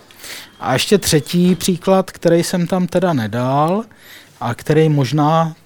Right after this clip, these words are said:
to o tom, eh, o čem, na co jste se ptali, je zajímavý. Eh, v Čáslavi, v tom samém objektu, v kterém byla ta kolíbka, jsem vykopal takovýhle meč dřevěný. A jsou, eh,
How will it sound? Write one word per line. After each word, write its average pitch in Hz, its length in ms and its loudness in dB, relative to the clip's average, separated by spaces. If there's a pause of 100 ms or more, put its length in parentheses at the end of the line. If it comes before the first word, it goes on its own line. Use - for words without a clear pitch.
to 165 120 -10
o 127 140 -6
tom, 151 480 -4
eh, 135 280 -4
o 139 60 -6
čem, 147 560 -6
na 131 100 -4
co - 180 -12
jste - 200 -10
se 165 160 -6
ptali, 147 340 -4
je 151 60 -2
zajímavý. 139 720 -2
Eh, - 840 -8
v - 100 -10
Čáslavi, 165 560 0
v - 60 -8
tom 127 240 -2
samém 139 560 0 (120)
objektu, 143 560 -2
v - 60 -10
kterém 160 300 -4
byla 165 180 -2
ta 160 140 -10
kolíbka, 117 680 -8 (400)
jsem 123 280 -4
vykopal 160 540 2
takovýhle 156 720 -2 (420)
meč 107 580 -8 (360)
dřevěný. 101 680 -8 (1300)
A 104 260 -6 (180)
jsou, 180 480 2
eh, - 340 -16